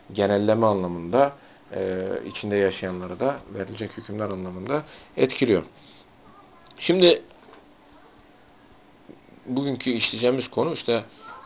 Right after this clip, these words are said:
Darül Harp, Darül İslam, Darül Kufur, Darül Ridde gibi kavramlar, e, işte neye göre çıkartılmış? Yani bazıları diyor ki işte arkadaş Kur'an ve sünnetten bunun delilleri var mı? İşte hani Kur'an sünnetten başka şeyi kabul etmeyen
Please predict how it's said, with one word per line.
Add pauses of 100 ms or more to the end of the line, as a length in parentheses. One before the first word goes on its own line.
Darül
Harp,
Darül
İslam,
Darül
Kufur,
Darül
Ridde
gibi (160)
kavramlar, (600)
e,
işte
neye
göre
çıkartılmış?
Yani
bazıları
diyor
ki
işte
arkadaş
Kur'an
ve
sünnetten
bunun
delilleri
var
mı? (840)
İşte (120)
hani (420)
Kur'an
sünnetten
başka
şeyi
kabul
etmeyen